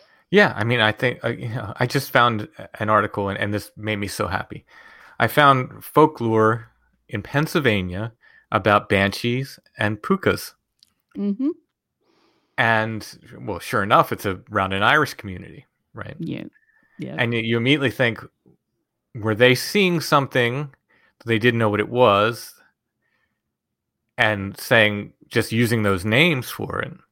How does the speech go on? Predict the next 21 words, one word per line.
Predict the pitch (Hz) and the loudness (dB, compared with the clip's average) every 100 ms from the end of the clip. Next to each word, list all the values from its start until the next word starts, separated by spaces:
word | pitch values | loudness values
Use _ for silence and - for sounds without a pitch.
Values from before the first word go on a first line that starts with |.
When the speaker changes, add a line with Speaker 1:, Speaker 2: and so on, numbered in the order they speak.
| _ _ _ _ _ _ | _ _ _ _ _ _
Speaker 1:
Or | 120 | -2
were | 117 | 4
they | 120 113 | 4 4
literally | 113 147 175 147 | 4 6 6 6
seeing | 120 - 107 101 | 4 2 0 0
the | 98 | -2
same | - 107 | 0 -2
thing | 101 107 101 | 0 -4 -4
that | |
they | 101 107 | -2 0
see | 95 107 | 0 -4
in | 95 | 0
Ireland, | 110 110 95 101 | 2 2 0 -4
because | 107 92 | -4 -6
it's | 95 - | -8 -2
such, | 101 - - _ _ | -2 -2 -10 _ _
you | 110 | -6
know, | |
there's | 98 95 | -4 0
such | - 226 | 2 4
a | 208 | 2